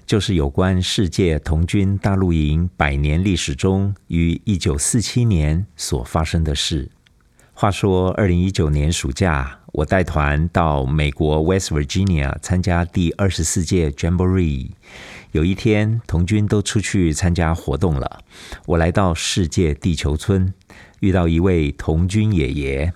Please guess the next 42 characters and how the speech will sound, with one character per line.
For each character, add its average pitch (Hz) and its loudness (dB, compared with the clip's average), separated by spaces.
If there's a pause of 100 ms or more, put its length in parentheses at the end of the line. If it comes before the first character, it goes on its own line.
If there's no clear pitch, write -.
(520)
他 - -2
的 95 2
任 101 4
务 90 2 (160)
就 110 2
是 85 0
说 82 0
故 78 -2
事。 71 -6 (560)
他 107 -2
指 82 -2
着 73 0
墙 85 0
上 95 0
一 95 -2
张 87 0
泛 87 -2
黄 71 -2
的 76 -2
照 80 -2
片 73 -2 (120)
说 - -4
道 - -8 (760)
：“一 139 2
九 69 0
三 107 0
七 - -2
年 78 2
第 117 0
五 78 2
届 90 0
Jamboree 92 0
在 80 -2
丹 104 -2
麦 104 2
举 - -4
办 92 0
之 95 -2
后 87 0
没 78 0
多 92 0
久， - -4